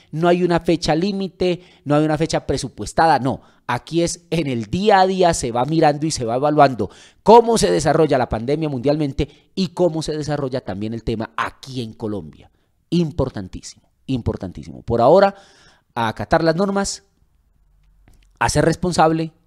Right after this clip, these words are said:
y también a cuidarse. Usted, parchero, cuídese allí en su casa, allí en su lugar de trabajo. Cuidémonos, cuidémonos. Es importante, es importante seguir las recomendaciones de los expertos para evitar que esto se propague,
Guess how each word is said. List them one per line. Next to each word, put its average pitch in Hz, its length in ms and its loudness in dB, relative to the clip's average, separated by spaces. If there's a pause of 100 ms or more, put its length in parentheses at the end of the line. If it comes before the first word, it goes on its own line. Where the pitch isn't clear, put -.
(720)
y 139 120 0
también 127 360 0
a 180 40 -4
cuidarse. 151 520 -4 (180)
Usted, 139 200 -4
parchero, 180 440 -2 (640)
cuídese 190 480 0 (340)
allí 107 260 -2
en 147 100 2
su 151 100 -4
casa, 151 400 -4 (220)
allí 123 280 -4
en 143 100 -2
su 156 140 -6
lugar 127 300 -2
de 135 80 -10
trabajo. 127 500 -6 (320)
Cuidémonos, 165 720 -2 (100)
cuidémonos. 147 500 -2
Es 160 160 -2
importante, 160 720 -6 (320)
es 143 160 0
importante 147 560 -2 (140)
seguir 147 520 -2
las 156 180 -4
recomendaciones 143 880 -4
de 143 140 2
los 139 160 0
expertos - 600 -2 (260)
para 113 200 -4
evitar 107 380 -8
que - 80 -10
esto 143 180 -10
se 135 140 -8
propague, 123 560 -4